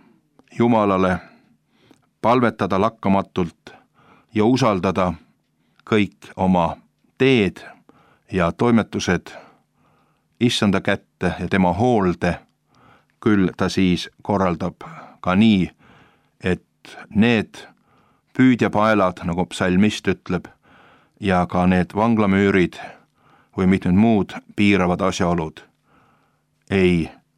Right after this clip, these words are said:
tee meile kahju, vaid me võime jätkata oma teekonda koos oma Issandaga. Palvetame. Hea Issand, me täname sind. Sina,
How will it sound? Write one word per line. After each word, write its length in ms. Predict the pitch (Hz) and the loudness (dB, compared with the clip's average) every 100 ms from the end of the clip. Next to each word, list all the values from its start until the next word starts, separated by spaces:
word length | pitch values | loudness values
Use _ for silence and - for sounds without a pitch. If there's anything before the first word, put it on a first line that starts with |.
| _ _ - | _ _ 0
tee 240 | 98 92 | 2 2
meile 520 | 90 92 90 85 80 - _ _ _ _ _ - | 0 2 2 2 -2 -8 _ _ _ _ _ -4
kahju, 520 | 110 101 98 85 - _ _ _ _ | -2 0 -2 -2 -4 _ _ _ _
vaid 580 | 90 87 92 87 80 - - _ _ _ - | -4 0 0 0 -4 -8 -20 _ _ _ -6
me 140 | 92 | -2
võime 400 | 87 90 85 82 - | 2 2 2 0 -2
jätkata 460 | 95 87 90 - 87 | -4 -4 -6 -4 -4
oma 140 | 85 | -2
teekonda 680 | 92 87 - 87 85 82 - _ _ _ | 0 0 0 -4 -4 -8 -12 _ _ _
koos 360 | - 85 80 - | -4 -4 -4 -8
oma 320 | 92 82 80 - - | -4 -2 -2 -6 -8
Issandaga. 640 | 82 - 78 73 - - - _ _ _ - - _ | -6 -6 -10 -12 -12 -14 -16 _ _ _ -20 -20 _
Palvetame. 580 | 85 80 - - - - _ _ _ _ _ _ _ _ _ _ _ _ | -4 -4 -6 -14 -20 -20 _ _ _ _ _ _ _ _ _ _ _ _
Hea 120 | 101 | 0
Issand, 440 | 95 92 - 90 85 - 95 | 0 0 0 0 -2 -6 -6
me 80 | |
täname 300 | 92 87 80 | -2 -2 -2
sind. 360 | - 73 71 - - _ _ _ _ _ _ _ _ _ _ _ _ _ _ _ _ _ _ | -4 -8 -10 -16 -20 _ _ _ _ _ _ _ _ _ _ _ _ _ _ _ _ _ _
Sina, 380 | - 131 117 | -2 2 2